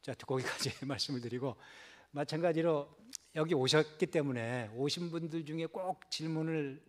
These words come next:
하셔야 되겠다는 분 계시면 한 분만, 어, 시간 관계상 받고,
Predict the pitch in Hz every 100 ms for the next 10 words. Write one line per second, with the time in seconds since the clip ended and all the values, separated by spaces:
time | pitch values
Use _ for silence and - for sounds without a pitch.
0 | _ - - 160 147 135 135 143 139 127
1 | 127 117 - 120 107 113 92 _ - -
2 | - - 226 208 175 107 104 131 - _
3 | _ _ 123 104 - 139 131 113 110 104
4 | 107 - _ _ 127 113 113 147